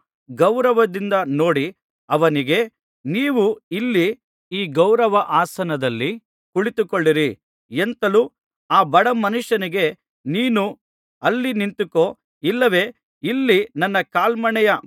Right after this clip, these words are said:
ಬಳಿ ಕುಳಿತುಕೋ" ಎಂತಲೂ ಹೇಳಿದರೆ, ನೀವು ನಿಮ್ಮ ನಿಮ್ಮಲ್ಲಿ ಭೇದಭಾವ ಮಾಡುವವರಾಗಿದ್ದು, ತಾರತಮ್ಯ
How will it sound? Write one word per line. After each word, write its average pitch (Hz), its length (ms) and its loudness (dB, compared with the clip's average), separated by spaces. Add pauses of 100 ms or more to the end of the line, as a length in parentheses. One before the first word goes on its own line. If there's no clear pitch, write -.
(100)
ಬಳಿ 180 380 4
ಕುಳಿತುಕೋ" - 960 -6 (100)
ಎಂತಲೂ 175 540 -2 (320)
ಹೇಳಿದರೆ, 165 680 0 (400)
ನೀವು 214 680 -2
ನಿಮ್ಮ 226 380 -2 (340)
ನಿಮ್ಮಲ್ಲಿ 185 580 -2 (120)
ಭೇದಭಾವ 175 840 0 (300)
ಮಾಡುವವರಾಗಿದ್ದು, 175 1040 0 (180)
ತಾರತಮ್ಯ 165 680 -2